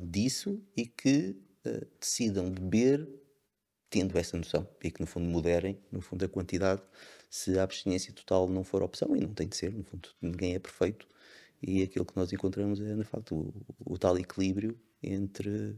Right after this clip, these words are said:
o prazer que nos dá e o malefício que pode trazer.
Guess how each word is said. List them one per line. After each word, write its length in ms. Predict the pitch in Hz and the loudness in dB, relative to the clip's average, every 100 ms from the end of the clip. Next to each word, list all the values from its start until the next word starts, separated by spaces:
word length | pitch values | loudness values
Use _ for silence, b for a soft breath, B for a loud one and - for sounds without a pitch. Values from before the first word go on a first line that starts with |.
| 143 | -10
o 120 | 92 | -8
prazer 380 | 85 95 85 92 | -2 -2 0 -2
que 100 | - | -2
nos 180 | 95 95 | -4 -2
dá 240 | 107 123 - | -4 -4 -6
e 80 | |
o 100 | - | -6
malefício 380 | 90 90 - - | -8 -10 -8 -8
que 60 | - | -8
pode 160 | - | -12
trazer. 260 | - - | -10 -10